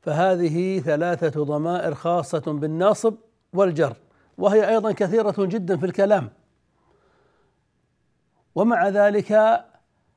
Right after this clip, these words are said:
فإن إعرابها يكاد يكون منحصرا في أربعة أعاريب. طبعًا لا يتصور في هذه الأعاريب الأربعة أن تكون رفعا، لأنها لا تأتي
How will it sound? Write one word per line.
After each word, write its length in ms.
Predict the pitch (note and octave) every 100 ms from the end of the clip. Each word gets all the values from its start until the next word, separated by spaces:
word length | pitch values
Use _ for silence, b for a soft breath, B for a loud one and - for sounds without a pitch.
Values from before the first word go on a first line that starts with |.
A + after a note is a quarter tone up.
| _
فإن 400 | _ F#3 G3+ G#3+
إعرابها 1160 | F#3+ F#3+ E3+ F#3+ G3+ F#3+ F3 G3 G3+ G#3+ A3+ - _ _ _ -
يكاد 420 | F3 - G#3 G3
يكون 560 | F#3+ F3+ F3+ G#3+ G3+ F#3+
منحصرا 760 | F#3+ - G#3+ G#3 G#3 G#3+ G#3+
في 240 | E3 G3 F#3+
أربعة 420 | G3 E3+ G#3+ G3 G#3
أعاريب. 600 | F#3+ D#3+ F3+ D#3 A2 - _ _ _ _ _ _ _ _ _ _ _ _ _ _ _ _ _ _ _ _ _ _ _
طبعًا 240 | - C#3 C#3
لا 180 | D3+ F#3+
يتصور 640 | F3 F3 - F#3+ F3 D3
في 240 | E3+ F3
هذه 360 | D#3 E3 D#3+ D#3+
الأعاريب 460 | E3 D3 E3+ E3+
الأربعة 560 | E3 E3+ F3 E3 D3 F3+
أن 80 | D#3+
تكون 280 | E3+ F#3 F3+
رفعا، 400 | F3 B2 B2+ - _ _ _ _ _ _ -
لأنها 460 | D3 D3+ E3 D3+
لا 180 | D#3 F#3
تأتي 520 | F3 F3 - E3+ G3